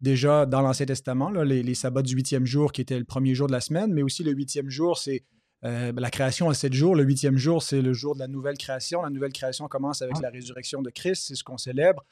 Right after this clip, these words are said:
Speaker 1: on entre dans son repos, euh, et tout ça. Mais bon, il y a des gens qui quand même font valoir certaines objections,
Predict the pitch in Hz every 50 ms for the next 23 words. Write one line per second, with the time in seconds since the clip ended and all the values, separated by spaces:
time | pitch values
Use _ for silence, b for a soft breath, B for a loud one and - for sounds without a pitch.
0 | b b b b b 127 127 131 143 151 151 143 139 139 131 - 143 135 120 131
1 | 117 - 160 165 170 180 175 - _ _ _ _ _ _ - - 123 123 120 120
2 | 120 117 120 - 135 123 - 123 - 196 196 170 185 208 220 202 - _ _ _
3 | _ _ - - - - - - - 135 135 131 139 139 139 131 165 175 - 135
4 | - - 165 170 175 160 - 143 143 165 175 170 - - 165 147 143 135 143 160
5 | 156 - 151 131 - 160 165 156 131 147 139 131 127 127 - - - 151 165 214
6 | 240